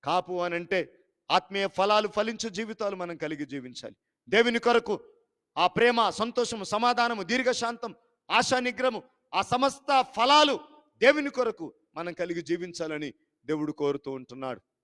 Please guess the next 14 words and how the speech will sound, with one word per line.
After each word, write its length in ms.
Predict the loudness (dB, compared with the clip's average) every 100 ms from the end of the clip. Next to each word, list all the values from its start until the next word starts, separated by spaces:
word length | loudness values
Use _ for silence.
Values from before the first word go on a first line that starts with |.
| _ _
అంత 160 | -6 -2
మాత్రమే 420 | -2 -2 -4 -4
కాదు, 260 | -4 -4 -4 _ _
ఇంకేమంటాడంటే 760 | -8 -2 -2 0 -2 -2 -4 -4
అక్కడ, 280 | -2 -2 -2 _ _ _ _ _ _ _ _ _ _ _ _ _ _
"వర్షం 320 | 6 8 8 10
లేని 260 | 12 10
సంవత్సరమున 680 | 6 4 4 6 6 6 2 0
చింత 180 | -2 6
నొందదు, 540 | 6 6 2 4 2 -2 -16 _ _
కాపు 260 | -2 -2 -2
మానదు." 520 | -4 -4 -4 -4 -6 -10 _
దయచేసి 360 | 0 0 -2 -4
అందులోనే 480 | 4 4 6 2